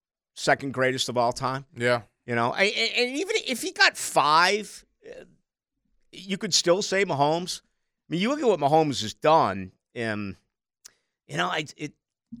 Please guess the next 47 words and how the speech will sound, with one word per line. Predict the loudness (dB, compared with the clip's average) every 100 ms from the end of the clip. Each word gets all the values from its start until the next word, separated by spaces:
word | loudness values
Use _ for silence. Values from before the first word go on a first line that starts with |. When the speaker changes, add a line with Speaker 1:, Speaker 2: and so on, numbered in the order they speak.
| _ _
Speaker 1:
I, | -20 -20 -20 -14
I'm | -6 2
not | 4
a | 4
big | 0 -2
fan | 0 2 2 2 0
of, | 0 2
uh, | 2
even | 0 0
though | 0
I | 2
mentioned, | 0 -2 -2
I'm |
not | -2 -4
a |
huge | -10 -20 -14 -8 -8 -8 -10
fan | -6 -4 -4
of | -2
that | -2
whole, | -2 -2 -2 0
you | -2
know, | -2
Michael | -2 -4 -6
Jordan, | -8 -4 -4 -2
LeBron, | -4 -4 -4 -4 -2 -4 -6
and | -6
all | -4 -4
this, | -6
but | -2
that, | -2 -2 -6 _ _ -8
that | -6
kinda | 0 2 2
seems | 2 0 -2 -2 -6
to |
be | -4 -2 -2 -2 -6 _ _ _ _ _ _ _ _ _ _ _ _
where | 4 6
we're | 6 2
at. | 4 4 4 0
I | 0
think | 0 -4
he's | -4 -2
already | 4 4 2 -4 -4
entering | -2 -2 -2 -4 -6 -8
top | -2 0 0
five | -2 0 -2
all | -4 -10
time. | -8 -6 -6